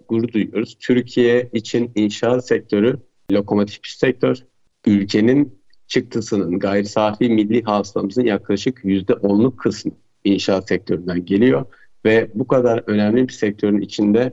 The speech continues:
aslında çok büyük bir oyuncu olarak Türk sektörüne, Türk inşaat sektörüne de katkıda bulunuyor olmak bizim için gurur verici açıkçası. E, bildiğiniz gibi Uluslararası İnşaat Sektörü Dergisi I N R'ın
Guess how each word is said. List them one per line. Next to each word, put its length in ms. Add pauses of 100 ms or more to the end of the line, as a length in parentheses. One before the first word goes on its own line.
aslında 460
çok 320 (340)
büyük 300
bir 60
oyuncu 340
olarak 420 (340)
Türk 440 (100)
sektörüne, 600
Türk 240
inşaat 400
sektörüne 380
de 120
katkıda 500
bulunuyor 320
olmak 280 (320)
bizim 240
için 240
gurur 240
verici 340 (520)
açıkçası. 640 (480)
E, 220
bildiğiniz 420
gibi 140
Uluslararası 500
İnşaat 640
Sektörü 480
Dergisi 680
I 220
N 120
R'ın 160